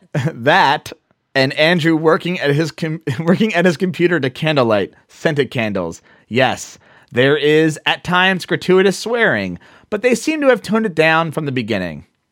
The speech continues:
We may have fucking toned it down a little bit. <laughs> Sorry. I'm not a huge fan of some of the guests, since it often seems like they're promoting something as much as, uh, or they're, yeah.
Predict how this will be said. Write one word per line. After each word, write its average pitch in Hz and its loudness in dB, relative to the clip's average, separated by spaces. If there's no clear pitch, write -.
We 269 -6
may 113 -8
have 90 -6
fucking 92 -8
toned 90 -8
it 80 -12
down 95 -6
a 127 -6
little 151 -4
bit. 208 -6
<laughs> - -20
Sorry. 160 0
I'm 165 2
not 240 4
a 254 4
huge 196 0
fan 190 2
of 139 0
some 165 0
of 143 0
the 117 0
guests, 143 0
since 156 -4
it 147 4
often 156 2
seems 170 -4
like 135 0
they're 135 0
promoting 127 0
something 123 -4
as 101 -8
much 117 -4
as, 107 -4
uh, 117 0
or 110 -2
they're, 117 -4
yeah. 104 -8